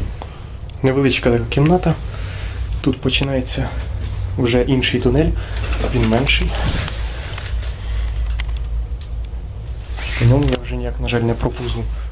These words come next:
Отже, в цьому відео я побував в двох тунелях, які знаходяться під університетом Тараса Шевченка. Один тунель, в якому я був спочатку, був невеличкою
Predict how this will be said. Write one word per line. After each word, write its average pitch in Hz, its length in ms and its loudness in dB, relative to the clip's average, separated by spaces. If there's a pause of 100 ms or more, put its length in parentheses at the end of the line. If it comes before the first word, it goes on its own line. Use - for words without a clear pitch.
(380)
Отже, 147 440 0 (240)
в - 40 -10
цьому 117 320 2
відео 123 400 2 (380)
я 127 100 6
побував 120 540 0 (160)
в 120 100 4
двох 117 300 2
тунелях, 139 520 4 (440)
які - 240 -2
знаходяться 113 760 2 (120)
під - 180 0 (100)
університетом 117 800 2
Тараса 117 340 2
Шевченка. 151 640 0 (960)
Один 123 320 4
тунель, 117 280 -4 (420)
в - 20 6
якому 117 340 2
я 113 80 0
був 113 220 -4
спочатку, - 640 0 (680)
був 120 260 4
невеличкою 117 720 2